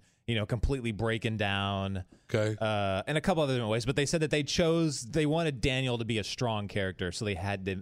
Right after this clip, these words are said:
Speaker 1: had him do it so that he lo-, maintained his strength. Or
Speaker 2: Get
Speaker 1: whatever.
Speaker 2: out of here before I kill you to
Speaker 1: Ex-,
Speaker 2: Madison.
Speaker 1: exactly, yep.
Speaker 2: And then he took care of the, he took care of his daughter.
Speaker 1: Yeah.
Speaker 2: Well, was he the one that took care of his wife too?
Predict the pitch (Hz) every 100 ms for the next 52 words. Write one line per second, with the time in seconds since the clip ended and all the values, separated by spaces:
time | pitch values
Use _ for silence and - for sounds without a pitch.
0 | - 101 98 95 101 95 90 85 _ _
1 | _ - 98 143 98 98 - 127 104 98
2 | 113 101 101 117 101 113 110 104 117 98
3 | 87 78 73 - - - - 92 87 -
4 | - 90 87 104 110 107 95 98 92 -
5 | 98 92 - 98 95 90 - 101 90 90
6 | 87 85 80 139 85 101 95 95 87 90
7 | 92 90 92 76 92 95 - 95 78 76
8 | 69 78 71 65 - 78 - - 82 73
9 | 71 76 71 71 - 92 151 151 156 139
10 | 143 190 190 170 147 156 156 139 107 117
11 | 120 - 127 120